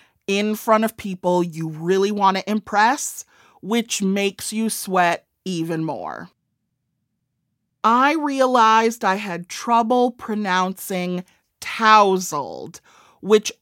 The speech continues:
I always thought was toosled. It's one of those words that you see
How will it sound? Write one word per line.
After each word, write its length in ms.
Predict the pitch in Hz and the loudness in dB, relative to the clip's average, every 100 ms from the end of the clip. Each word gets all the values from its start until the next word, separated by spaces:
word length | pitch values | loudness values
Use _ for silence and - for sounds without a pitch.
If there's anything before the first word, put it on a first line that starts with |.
| - | 2
I 340 | 233 262 285 | 4 6 6
always 460 | 254 190 180 170 - | 6 4 2 -4 -6
thought 440 | - 160 160 - | 0 2 2 -2
was 460 | 170 165 160 160 - _ _ _ _ | -4 -4 -4 -6 -12 _ _ _ _
toosled. 1200 | - - 208 220 247 - 294 294 311 330 320 285 262 _ _ _ _ _ _ _ _ - | -14 -6 -2 0 -2 -2 -4 -2 0 0 -2 -6 -20 _ _ _ _ _ _ _ _ 4
It's 200 | 226 214 | 4 6
one 200 | 247 294 | 4 4
of 80 | |
those 260 | 302 311 233 | 2 0 2
words 400 | 226 240 233 - | 4 4 2 0
that 260 | 196 160 - | 2 2 0
you 180 | 175 | -8
see 680 | 170 - - 214 208 220 | -8 -10 -8 -6 -2 -2